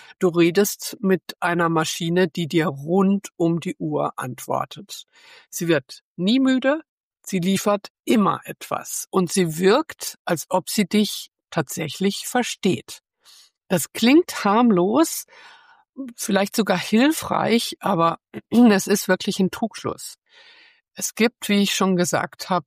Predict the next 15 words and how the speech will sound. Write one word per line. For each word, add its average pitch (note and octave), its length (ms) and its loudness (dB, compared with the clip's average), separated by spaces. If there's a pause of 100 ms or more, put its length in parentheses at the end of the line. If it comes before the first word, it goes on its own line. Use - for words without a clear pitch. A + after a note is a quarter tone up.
bereits D#3 420 -2
dokumentierte F#3+ 960 0
Fälle, F3 480 0
in F#3+ 180 -2
denen E3+ 260 2
Menschen D#3+ 380 -2
durch E3+ 280 -2
K-I-Dialoge F3 1120 -2
in E3 260 -2
psychotische - 880 -6
Zustände B2+ 560 -6
geraten - 500 -10
sind. B2 320 -14
Also D3 320 -4
auf, E3 380 -6